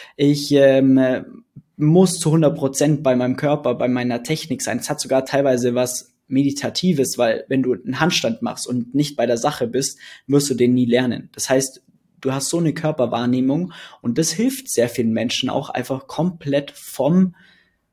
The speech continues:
Alltagsstress auch mal wegzukommen, weil ich sag, okay, ich mu-, also ich muss einfach jetzt hier im Jetzt sein, ähm, und, äh, muss mich auch konzentrieren, damit ich die Übung schaffe, besser werde und das definitiv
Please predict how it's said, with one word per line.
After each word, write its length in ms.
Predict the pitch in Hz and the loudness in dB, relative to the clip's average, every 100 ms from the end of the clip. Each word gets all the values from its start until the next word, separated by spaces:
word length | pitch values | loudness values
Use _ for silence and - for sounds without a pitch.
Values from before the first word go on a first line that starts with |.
| _ _ _ | _ _ _
Alltagsstress 1080 | - 202 220 180 160 165 - - 143 160 - | 0 2 2 -2 -4 -8 -10 -4 -4 -4 -4
auch 160 | 147 143 | -6 -2
mal 160 | 131 | 0
wegzukommen, 840 | 127 139 - 123 120 113 135 151 - | 0 -2 -8 -4 -2 0 0 -2 -2
weil 140 | 127 131 | 0 0
ich 100 | - | 0
sag, 220 | 131 - | -2 -2
okay, 480 | - 160 170 170 - _ | -4 -2 -2 -4 -14 _
ich 180 | - - | -10 0
mu-, 240 | 151 160 165 | 0 0 -2
also 300 | 127 - - _ _ | -2 -2 -8 _ _
ich 160 | 123 | -2
muss 220 | 180 226 - | 2 2 2
einfach 340 | - 131 120 | -2 -2 0
jetzt 280 | 131 131 - | 0 0 0
hier 140 | 170 | 2
im 100 | 147 | 2
Jetzt 300 | 123 151 - | 4 0 0
sein, 360 | - 117 131 147 | -4 -2 0 0
ähm, 560 | - 123 123 123 123 123 | -2 -4 -4 -4 -4 -4
und, 540 | 120 131 127 127 123 | -4 -2 0 0 0
äh, 260 | 123 123 123 - - | 2 2 0 -8 -14
muss 260 | - 165 - | -2 0 2
mich 200 | 160 160 | -2 0
auch 160 | 131 - | -2 -2
konzentrieren, 920 | 139 135 - 131 - 180 220 220 - - - _ _ _ | -4 -2 -6 -4 2 2 2 -2 -14 -20 -20 _ _ _
damit 280 | 120 139 151 | 0 0 2
ich 320 | 156 151 - - - | -2 -2 -12 -18 -4
die 80 | |
Übung 540 | 135 143 147 147 - - _ | 0 2 4 2 -2 -10 _
schaffe, 420 | - 151 147 170 | -2 -2 0 -4
besser 400 | 170 156 - 151 | -2 -4 -2 -2
werde 440 | 147 151 151 160 | -2 -2 0 -2
und 180 | - 117 | -2 -4
das 200 | 135 - | -4 -6
definitiv 640 | - 147 147 139 139 143 | -4 -4 -2 -4 -4 -8